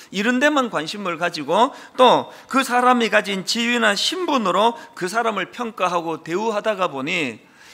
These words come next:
모든 현대인들 마음에 불안이 뭐냐? 내가 갖고 있는 이 지위나 신분을 뺏길까 하는 두려움이 있다는 겁니다. 이, 왜? 이걸 뺏기고 나면 사람들이 내 인격으로, 내 존재로 나를 인정하지 않기 때문에.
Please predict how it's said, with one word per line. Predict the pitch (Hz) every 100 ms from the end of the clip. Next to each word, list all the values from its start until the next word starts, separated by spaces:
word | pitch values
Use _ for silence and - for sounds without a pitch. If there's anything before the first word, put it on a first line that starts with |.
| -
모든 | 190 277 320 269
현대인들 | 277 285 285 277 233 226
마음에 | 208 170 180 208 190 165 151 147
불안이 | - 269 269 254
뭐냐? | 160 127 156 180 117 101 - - - -
내가 | 247 262
갖고 | 254 269 247 214
있는 | 214 220
이 | 220 -
지위나 | - 220 226 226 208
신분을 | 190 240 208 190 180 -
뺏길까 | 233 - 320 311 247
하는 | 202 180 165
두려움이 | - 233 294 269 139
있다는 | - 120 117
겁니다. | 117 113 104 104 -
이, | 214
왜? | 139 214 - 240
이걸 | 285 294
뺏기고 | 220 - 277 247
나면 | 202 180 226 277 - -
사람들이 | - 269 285 277 247 226
내 | 214
인격으로, | 226 285 311 277 220 196 202 262 - -
내 | 196 285 294
존재로 | 180 202 226 294 294
나를 | 233 180 202
인정하지 | 160 190 202 196 185
않기 | 165 175 156
때문에. | 123 117 120 113